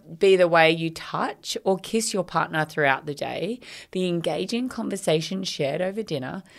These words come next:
a knowing glance or talking about what you're into. It can be sharing a song, a steamy text, or a hand on the lower back. Redefine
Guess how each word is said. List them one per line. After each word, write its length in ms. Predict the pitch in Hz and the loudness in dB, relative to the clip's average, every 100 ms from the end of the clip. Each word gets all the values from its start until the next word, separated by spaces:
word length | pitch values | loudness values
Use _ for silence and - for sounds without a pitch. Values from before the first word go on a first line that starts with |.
| - - | -20 -4
a 140 | 170 | -2
knowing 560 | 180 170 165 190 226 226 | 0 2 2 2 0 -2
glance 640 | 208 156 135 151 214 - - | 0 0 0 -4 -6 -8 -4
or 200 | 165 170 | -2 -2
talking 520 | - 170 170 202 214 | 0 0 0 -6 -6
about 280 | 196 160 - | -4 -4 -2
what 280 | 147 156 | 0 0
you're 160 | 151 156 | 0 2
into. 460 | 196 226 - 123 - _ | 2 0 -4 -6 -8 _
It 80 | 175 | -4
can 120 | 185 | -2
be 140 | 170 156 | 0 -2
sharing 440 | - 160 160 156 | 2 4 6 4
a 60 | 151 | 0
song, 540 | - 151 139 190 285 - _ | 0 2 2 -2 -4 -8 _
a 100 | - | -2
steamy 680 | 160 - - 170 165 170 143 | 0 -2 -4 -4 -2 -2 -4
text, 680 | 131 - 139 - - - - - - - | -6 -6 -6 -6 -12 -14 -16 -20 -20 -10
or 200 | - 196 | 4 6
a 80 | 180 | 6
hand 500 | 165 185 196 214 240 | 4 -2 -2 -4 -4
on 140 | 233 214 | -6 -4
the 100 | 180 | -2
lower 360 | 151 151 151 | 0 0 -2
back. 600 | 147 143 170 - _ - - - - | -4 -10 -10 -14 _ -20 -20 -20 -4
Redefine 840 | 170 190 185 185 185 170 170 175 | 0 2 2 0 -6 -4 -6 -6